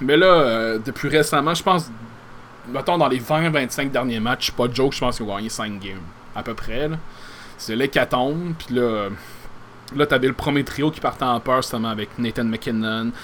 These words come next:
Gabriel Landeskog, puis, euh, ah, si j'ai un blanc, le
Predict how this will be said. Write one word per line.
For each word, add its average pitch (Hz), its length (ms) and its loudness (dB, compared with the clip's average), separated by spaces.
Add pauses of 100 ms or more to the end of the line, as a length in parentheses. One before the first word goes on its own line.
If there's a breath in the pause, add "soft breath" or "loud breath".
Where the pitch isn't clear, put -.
(480 loud breath)
Gabriel 120 300 0
Landeskog, 120 640 -2 (100)
puis, 98 380 -8
euh, 67 320 -6 (2250 loud breath)
ah, 67 100 -12
si - 140 -12
j'ai 101 80 -8
un 90 80 -8
blanc, 107 180 -2
le 107 80 -6